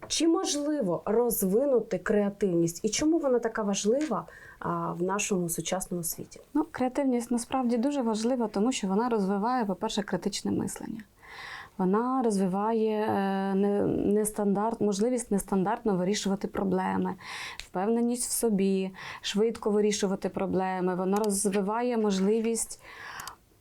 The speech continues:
Speaker 2: знаходити багато нестар-, нестандартних вирішень будь-якої проблеми, задачі і так далі. Це зараз дуже і дуже, ем, ціниться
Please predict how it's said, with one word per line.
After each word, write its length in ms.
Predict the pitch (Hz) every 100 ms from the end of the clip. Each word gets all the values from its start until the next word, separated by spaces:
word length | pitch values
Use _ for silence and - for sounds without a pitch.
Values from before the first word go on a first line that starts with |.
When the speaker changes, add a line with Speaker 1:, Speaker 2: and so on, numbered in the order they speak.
| -
Speaker 2:
знаходити 840 | 185 208 208 254 233 220 226 208 165
багато 540 | 208 202 240 277 254
нестар-, 800 | 196 208 226 240 233 202 208 -
нестандартних 840 | 226 226 240 226 220 269 - 240 226
вирішень 840 | 262 285 269 240 226 214 208 202
будь-якої 500 | 214 208 220 220 214
проблеми, 560 | 208 214 202 247 240 214
задачі 400 | 208 208 220 247
і 40 |
так 160 | 233 254
далі. 320 | 285 302 202
Це 120 | 220
зараз 240 | 233 220 196 185
дуже 480 | 180 262 254 220
і 60 | 196
дуже, 480 | 185 214 214 202 202 - - - - -
ем, 600 | 226 190 196 190 196 208 214
ціниться 640 | - 247 226 220 208 202